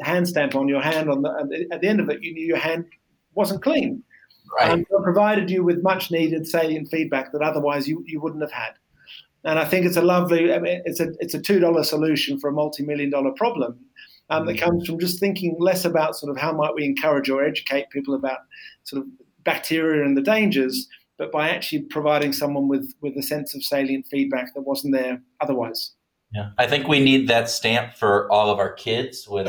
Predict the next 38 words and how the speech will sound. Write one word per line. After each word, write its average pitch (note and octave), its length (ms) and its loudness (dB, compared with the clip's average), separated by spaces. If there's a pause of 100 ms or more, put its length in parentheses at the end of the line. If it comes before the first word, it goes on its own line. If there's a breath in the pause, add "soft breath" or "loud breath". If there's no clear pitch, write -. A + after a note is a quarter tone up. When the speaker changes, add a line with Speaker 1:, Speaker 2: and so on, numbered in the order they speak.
Speaker 3:
they're G#2 240 4
Speaker 1:
<laughs> - 0 -
Speaker 3:
going G#2 300 4
in G2+ 60 4
the - 260 0
bathroom, B2 520 2
because G2 600 -4 (460 loud breath)
I G#2+ 120 -2
swear C3 880 2
that G2+ 320 0
the, G2+ 300 0
the G2+ 140 -6
ten A#2 220 -2
seconds G#2+ 480 -2
that G2 160 -8
they G2 120 -4
wash G2 320 2
their F#2 140 -8
hands F#2 300 -4
is - 160 -14
not G#2 360 4
Speaker 1:
Yeah. - 80 -
Speaker 3:
really G#2 280 -2 (200)
enough F#2 240 0 (100)
after - 300 -4
Speaker 1:
Yes. - 180 0
Speaker 3:
going - 120 -12
to - 40 -20
the - 60 -20
bathroom. - 500 -20
Speaker 2:
Your D#3+ 240 -6
kids F#3 260 -4
think - 200 0
ten C#3 200 -10
seconds. - 100 -16 (520)
That's G#3+ 300 4
terrific. - 800 0
<laughs> - 40 -20